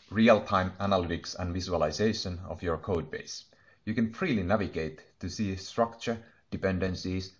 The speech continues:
and other key aspects of software development. It is the easiest way to see dependency view, or with one click, decomposition of the structure.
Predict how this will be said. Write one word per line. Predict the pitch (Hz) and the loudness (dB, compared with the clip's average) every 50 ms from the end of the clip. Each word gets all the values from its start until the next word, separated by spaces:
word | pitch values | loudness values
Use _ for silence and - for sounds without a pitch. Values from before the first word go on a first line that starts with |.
| _ - | _ -4
and | 113 127 | -2 0
other | 139 175 - 104 | 0 0 0 -2
key | - - - 95 80 | -4 -4 -4 -2 2
aspects | 67 73 73 - - - 76 - - - | 2 2 2 0 -6 -12 -14 -10 -10 -10
of | 71 - | -10 -10
software | - - 98 90 - - 80 82 | -6 -2 -2 -2 -2 -2 -4 -4
development. | 71 76 80 82 76 69 65 - - 65 - - - - _ _ _ _ _ _ _ _ _ _ _ _ _ _ _ - | -2 0 0 2 2 2 0 -2 -6 -10 -10 -12 -16 -18 _ _ _ _ _ _ _ _ _ _ _ _ _ _ _ -6
It | 135 | -6
is | 131 - | -6 -6
the | - - - - | -8 -8 -4 -4
easiest | 160 156 147 147 143 - - | -4 -2 -2 -2 -4 -4 -2
way | - 85 76 69 - | 0 0 0 0 -2
to | 76 | -6
see | 76 - 92 80 | -10 -8 -8 -8
dependency | 71 - 85 - 87 90 85 85 82 80 90 | -8 -8 -4 -2 -2 -2 -2 -4 -4 -6 -6
view, | 80 76 82 85 82 85 85 85 - _ _ _ _ _ _ _ _ | -8 -6 -4 -4 -4 -4 -6 -8 -12 _ _ _ _ _ _ _ _
or | - 139 131 131 | 2 4 4 4
with | 123 123 - | 2 0 0
one | 113 123 123 123 113 | 2 2 2 2 0
click, | - 107 98 - - - _ _ _ | -2 -4 -4 -4 -12 -20 _ _ _
decomposition | - 113 - 113 104 98 101 - 104 92 - - 87 80 - | -6 -2 0 0 0 0 -2 -4 -4 -6 -6 -6 -6 -6 -4
of | - 82 80 - - | -2 -4 -4 -4 -6
the | - | -14
structure. | 92 - - - 76 - - - - - | -16 -12 -4 -2 -2 -2 -2 -12 -16 -16